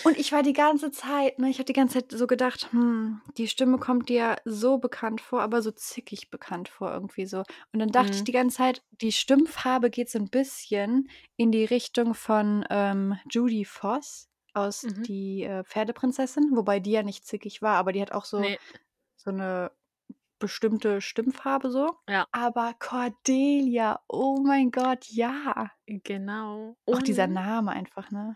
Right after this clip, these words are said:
Speaker 1: Cordelia.
Speaker 2: Und natürlich dann auch gleiche Schauspielerin, gleichen Charakter in Angel, Jäger der Finsternis.
Speaker 1: Habe ich nicht geguckt.
Speaker 2: Und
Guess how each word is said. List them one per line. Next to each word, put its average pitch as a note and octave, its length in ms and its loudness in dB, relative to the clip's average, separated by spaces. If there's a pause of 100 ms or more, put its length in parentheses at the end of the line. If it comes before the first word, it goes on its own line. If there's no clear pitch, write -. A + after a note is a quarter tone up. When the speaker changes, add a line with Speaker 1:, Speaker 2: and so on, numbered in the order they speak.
(160)
Speaker 1:
Cordelia. G#3 800 -8 (380)
Speaker 2:
Und G#3+ 420 -2 (100)
natürlich F3+ 520 -6
dann D#3+ 200 -6
auch D#3+ 540 -8
gleiche F3+ 500 0
Schauspielerin, E3 960 -8
gleichen E3 340 -8
Charakter D#3 480 -8
in D#3 320 -10
Angel, E3 460 -4 (100)
Jäger C#3+ 300 -10
der C#3+ 100 -12
Finsternis. A3+ 720 -8 (240)
Speaker 1:
Habe G#3 200 -6
ich - 60 -18
nicht G3+ 140 -8
geguckt. - 400 -20 (380)
Speaker 2:
Und A3 380 -2